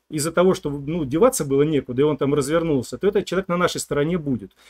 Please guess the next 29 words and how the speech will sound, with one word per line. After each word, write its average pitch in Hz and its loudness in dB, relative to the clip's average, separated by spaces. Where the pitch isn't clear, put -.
Вот 147 0
это 208 2
надо 170 2
понимать. 170 0
Поэтому 170 2
одной 180 0
поганой 170 0
метлой, 202 2
ну, 143 0
всех 196 -4
мести, 175 -6
наверное, 151 -2
не 165 -4
стоит, 202 0
но 156 2
внимательно 180 2
присматриваться, 147 -4
кто 202 6
он, 113 -6
волчара 214 2
в 175 2
овечьей 147 -2
шкуре, 123 -4
либо 214 2
все-таки 202 0
это 175 -2
тот, 220 2
который 165 0
готов 151 2